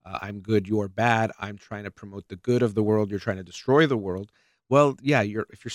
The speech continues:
starting from there, then you're probably not gonna get very far other than just something ugly and, you know, disrespectful even. But if it's from, "This is how I see certain things, or some of I, I,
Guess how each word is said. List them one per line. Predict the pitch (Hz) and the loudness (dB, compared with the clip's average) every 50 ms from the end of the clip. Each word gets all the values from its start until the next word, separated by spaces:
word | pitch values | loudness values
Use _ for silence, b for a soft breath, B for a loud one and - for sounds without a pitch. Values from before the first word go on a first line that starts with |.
| - - | 0 4
starting | 135 135 147 151 156 151 | 4 4 4 4 0 -6
from | 139 - - 113 107 92 95 | -6 -8 -10 -10 -8 -4 0
there, | 117 127 131 110 87 87 104 104 95 85 - | 2 2 4 2 0 -2 -6 -12 -12 _ 0
then | 117 113 107 104 104 104 | 2 2 2 2 0 -2
you're | 107 101 104 - _ - - | -4 -6 -6 -8 _ -2 2
probably | 131 139 135 131 120 107 | 2 2 2 0 -2 -2
not | 104 104 104 - | -2 -4 -6 -6
gonna | 101 90 | -10 -8
get | 87 98 101 98 | -2 -2 -2 -2
very | - - 98 92 95 | 0 -2 -2 -2 -2
far | - - 104 98 - - | -4 -4 -2 -2 -2 -4
other | 95 95 92 92 | -4 -6 -6 -6
than | 87 98 92 92 | -6 -8 -10 -12
just | 87 90 87 - - _ _ _ _ _ _ | -14 -18 -20 -20 -20 _ _ _ _ _ _
something | _ - 98 95 90 90 - - | _ -18 -16 -16 -16 -14 -6 -4
ugly | 101 107 98 98 95 92 87 90 | -4 -4 -4 -6 -10 -8 -10 -10
and, | 82 80 85 | -12 -14 -18
you | 87 85 | -20 -18
know, | - - - | -18 -18 -16
disrespectful | - 101 - - - 90 - - 117 120 - - - - 90 90 | -12 -12 -12 -12 -12 -10 -4 0 0 0 0 -2 -18 -18 -18 -18
even. | 87 87 95 107 127 b b b b b b b - | -16 -14 -14 -16 -16 b b b b b b b 0
But | - 127 127 | 2 2 4
if | 117 127 - | 2 0 0
it's | - 120 - | 0 -2 -2
from, | - - 131 120 117 - _ _ _ _ | 2 2 2 2 2 -2 _ _ _ _
"This | - 127 131 - | -6 -4 -4 -4
is | 143 135 | -4 -2
how | 120 120 117 98 | 0 2 4 4
I | 104 117 127 | 4 4 4
see | 131 - - - | 2 0 -6 -12
certain | 113 - - 113 113 | -12 -8 -8 -8 -8
things, | 113 - | -8 -10
or | - 95 | -10 -14
some | - - 110 101 | -12 -10 -12 -12
of | 90 _ - | -12 _ -4
I, | 98 110 131 123 | 0 2 4 4
I, | 101 | 2